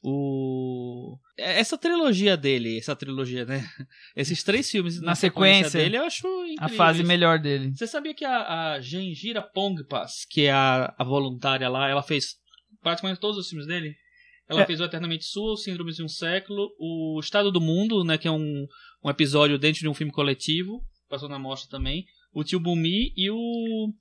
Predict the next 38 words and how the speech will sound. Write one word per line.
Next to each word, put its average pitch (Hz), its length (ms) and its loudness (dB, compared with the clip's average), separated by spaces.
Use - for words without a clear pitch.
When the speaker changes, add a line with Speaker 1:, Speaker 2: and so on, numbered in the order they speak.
Speaker 1:
Cemitério 170 500 -2
do - 20 -2
Esplendor. 165 460 2
Fez - 460 -6
cinco 247 260 2
filmes 165 320 -2
com 156 120 -8
ele, 135 180 -6
Speaker 3:
É, 165 60 4
Speaker 1:
ela 156 80 4
só - 80 0
Speaker 3:
ele 170 80 10
Speaker 1:
tem 175 80 10
Speaker 3:
at-, 175 120 4
Speaker 1:
seis 180 240 -2
filmes. 127 420 -6
Speaker 3:
ele 170 120 10
até 208 240 12
diz 202 220 6
que 214 260 6
é 175 80 8
interessante 170 580 6
pra 156 220 8
ele 165 220 6
ver 165 500 4
a, 139 680 4
a - 20 4
atriz 147 380 4
envelhecendo 139 680 4
nos 131 160 2
filmes, 123 400 0
assim, 131 240 2
Speaker 1:
Uhum. 127 140 0
Speaker 3:
que - 120 0
isso 147 300 6
mostrar 143 460 4
também 139 380 2
a, 127 320 2